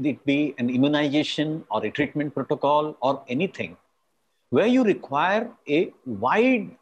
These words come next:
ramifications, like wide dissemination if you require, you require a, in the today's days, the use of the I T, information technology.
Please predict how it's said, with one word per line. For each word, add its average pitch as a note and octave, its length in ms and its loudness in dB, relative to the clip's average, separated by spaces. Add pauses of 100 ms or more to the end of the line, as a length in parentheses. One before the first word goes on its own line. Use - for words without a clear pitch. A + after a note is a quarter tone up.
(160)
ramifications, B2+ 960 -2
like C#3 240 -2
wide C3 420 0
dissemination E3+ 680 -2
if C#3 180 -2
you B2+ 60 0
require, A#2 600 -4 (680)
you E3+ 180 4
require G3+ 540 0
a, F3+ 240 2 (840)
in C3+ 400 0
the C#3 80 4
today's F3 380 2
days, C#3+ 440 0 (160)
the C3 260 2
use C#3+ 360 4
of B2 160 -2
the - 200 -2
I A#2 120 2
T, A#2 240 -12 (580)
information D#3 480 -2
technology. A#2+ 640 -2